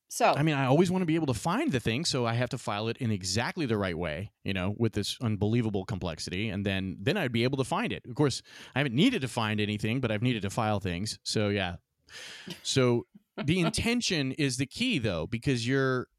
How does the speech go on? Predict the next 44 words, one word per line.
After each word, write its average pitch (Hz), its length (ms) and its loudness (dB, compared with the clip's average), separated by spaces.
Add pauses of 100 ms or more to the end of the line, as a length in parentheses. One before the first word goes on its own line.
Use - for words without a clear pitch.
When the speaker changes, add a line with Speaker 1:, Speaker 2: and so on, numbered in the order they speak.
(120)
Speaker 2:
your, 131 580 0 (1300)
your 143 180 0
outcome, 165 680 0
like, 143 240 -2
my 180 200 2
outcome 101 480 0
with 101 140 -2
the 107 60 -2
filing 143 400 0
system 92 500 -6
is 110 480 2 (720)
to, 156 420 2 (300)
I 139 60 0
mean, 135 340 -4
so 160 320 2 (340)
I'm 135 60 -2
gonna 151 160 0
spend 143 320 -2
five 139 480 0
hours 143 520 4
filing 139 520 0
something 139 420 0
so 127 220 2
that 117 120 2
it 110 160 -2
saves 117 380 0
me 120 120 2
two 120 260 0
minutes 110 280 -2
when 110 120 0
I'm 98 100 -2
looking 117 320 -2
for 147 240 0
it, 156 120 0
if 123 140 -2
I 127 140 0
ever 135 160 -2
look 156 180 -2
for 185 220 -2
it. 190 120 -6
<laughs> - 60 -8 (720)
You 165 100 -2
Speaker 1:
Right. 165 140 2
Speaker 2:
know? 190 60 -4